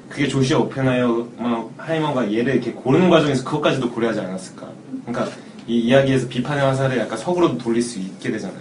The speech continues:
그렇게 되면. 그러니까 그걸 눈 감아주고 묵인했던 사람들.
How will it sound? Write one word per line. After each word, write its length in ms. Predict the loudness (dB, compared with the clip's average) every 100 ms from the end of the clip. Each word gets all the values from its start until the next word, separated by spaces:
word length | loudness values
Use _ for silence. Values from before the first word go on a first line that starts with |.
| -16
그렇게 140 | -18 -16
되면. 140 | -14 -14 -16 -18 -20 -20 -12
그러니까 240 | -8 -8 -8
그걸 260 | 4 4
눈 140 | 6 8
감아주고 640 | 8 8 6 4 2 2
묵인했던 580 | 0 0 2 0 -4 -8
사람들. 380 | -8 -8 -8